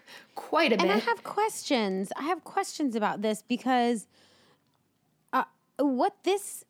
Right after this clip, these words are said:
Speaker 2: what this is surmising is that all television is live. And, like, that is confusing to me because <laughs> it is not. <laughs> Like,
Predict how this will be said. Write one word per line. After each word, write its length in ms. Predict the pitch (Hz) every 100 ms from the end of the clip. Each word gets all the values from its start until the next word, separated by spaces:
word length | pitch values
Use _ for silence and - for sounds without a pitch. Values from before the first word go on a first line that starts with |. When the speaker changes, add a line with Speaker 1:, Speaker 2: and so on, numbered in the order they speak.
| -
Speaker 2:
what 300 | 277 269 -
this 220 | 480 -
is 160 | 330 294
surmising 680 | 285 247 220 208 214 208 185
is 160 | 220
that 140 | 180 185
all 180 | 233 226
television 560 | - 208 196 185 170
is 200 | 170 160
live. 560 | 165 156 - - 175 - _ _ _ _ _ 208
And, 440 | 214 202 190 180 -
like, 440 | 220 202 190 - - _ _ _ _ _
that 340 | - 320 381 403 -
is 180 | 302
confusing 640 | - 254 262 262 185 170 165
to 100 | 185
me 360 | 147 131 196 - - - 214
because 560 | 240 254 240 220 208 180 - 226 _ _ - -
<laughs> 600 | - _ _ _ - -
it 140 | 294
is 180 | 320 277
not. 400 | 262 269 190 190 -
<laughs> 60 | 277 480 - 440 - - 370 -
Like, 140 | -